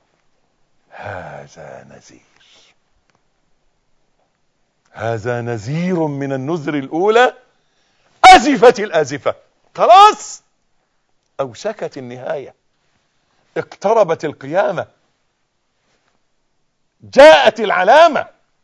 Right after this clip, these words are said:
أزفت الآزفة، ليس لها من دون الله كاشفة. لن يكشف هذه القيامة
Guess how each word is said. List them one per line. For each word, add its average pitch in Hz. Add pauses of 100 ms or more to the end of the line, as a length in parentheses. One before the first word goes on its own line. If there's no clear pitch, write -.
(360)
أزفت 147
الآزفة، 107 (1040)
ليس 110
لها 95
من 87
دون 110
الله 107
كاشفة. - (1160)
لن 113
يكشف 160
هذه 156
القيامة 175